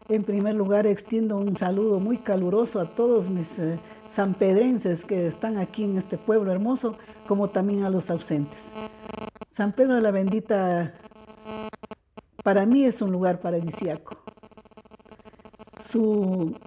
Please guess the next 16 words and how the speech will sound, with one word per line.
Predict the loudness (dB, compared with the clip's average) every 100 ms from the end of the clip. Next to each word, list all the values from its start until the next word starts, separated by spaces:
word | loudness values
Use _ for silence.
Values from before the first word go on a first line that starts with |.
| -20 -20 -20 -20 -20 -20 -20 -16 0
clima | 4 4 4
muy | 2 0
primaveral, | 0 0 2 2 2 2 0 -4 -8 -16 -18 -18 -20 -20 -20 -20 -20 -20 -20 -20 -20 -6
la | 0 2
tranquilidad, | 4 2 2 0 0 2 0 0 -4 -8 -14 -16 -18 -20 _ -20 -20 _ -12
que | -4 0
se | 2
respira | 2 0 2 2 4
un | 2
aire | 2 0
puro, | -2 0 0 0 -6 -10 -14 -14 -14 -14 -18 -20 -20 -20 -20 -12 2
la | 4
amabilidad | 6 4 4 4 4 4
de | 4 4
su | 2 -4 -2 -2 -4
gente, | 0 2 2 0 -4